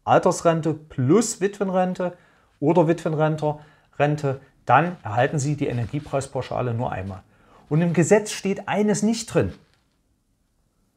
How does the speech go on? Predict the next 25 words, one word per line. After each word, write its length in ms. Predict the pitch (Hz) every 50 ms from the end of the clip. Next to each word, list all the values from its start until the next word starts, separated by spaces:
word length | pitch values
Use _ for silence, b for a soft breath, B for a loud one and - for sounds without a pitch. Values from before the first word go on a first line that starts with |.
| _ _ _ _ _ _ _ _ _ _ _ _ _ _ -
dass 260 | 156 156 151 - -
Bezieher 600 | 151 - - - - - 185 185 202 190 165 - -
kleiner 560 | - - 151 139 143 170 202 208 214 202 160
Renten 360 | 170 180 185 220 - 196 185
von 260 | - - 143 131 131
der 240 | 127 135 127 120 - - -
Energiepreispauschale 1120 | 147 131 123 117 107 160 185 185 - - 175 185 - - - 170 160 - 156 156 156 165
ausgeschlossen 580 | 185 208 208 214 - - - - - - 107 104
sind. 180 | - - - - _ _ _ _ _ _ _ _ _ _ _ _ _ _ _ _ _ _ _ _ -
Entscheidend 600 | 143 139 139 - 160 165 196 226 226 226 208 -
ist 200 | 170 - - -
nur, 460 | 160 185 220 247 269 269 - - - -
ob 180 | 196 196 202
Sie 200 | - - 147 135
am 200 | - 107 107 - - -
ersten 560 | 180 196 226 240 - - - - 240 233 233
zwölften 640 | 233 - - 147 147 160 165 156 - - - 160 156
zweiundzwanzig 880 | - - 101 87 85 98 - - 131 135 156 160 - 165 156 - - _
Anspruch 600 | - 110 123 147 147 - - - 170 - - - -
auf 280 | - 101 101 - - -
eine 380 | - 123 120 139 156 180 190 165
der 240 | - 110 95 101
genannten 480 | 101 - 95 90 87 87 - - - 165
Renten 360 | 156 180 214 240 - - 113
haben. 280 | 92 87 85 82 80